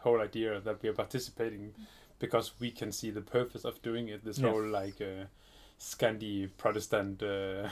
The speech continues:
Speaker 1: <laughs> philosophy
Speaker 2: Mm.
Speaker 1: of life. So I think it's, it's very fun that you, I think, I don't know England and Great Britain so well, but I think it,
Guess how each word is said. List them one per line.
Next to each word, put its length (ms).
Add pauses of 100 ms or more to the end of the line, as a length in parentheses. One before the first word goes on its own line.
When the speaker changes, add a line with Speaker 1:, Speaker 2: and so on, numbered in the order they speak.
(140)
Speaker 1:
<laughs> 440
philosophy 680 (100)
Speaker 2:
Mm. 380 (180)
Speaker 1:
of 160
life. 300 (320)
So 80
I 40
think 200
it's, 140 (120)
it's 160
very 240
fun 220
that 140
you, 340 (120)
I 80
think, 300 (220)
I 60
don't 260
know 400 (100)
England 340
and 220
Great 200
Britain 220
so 140
well, 220
but 260 (100)
I 60
think 220
it, 180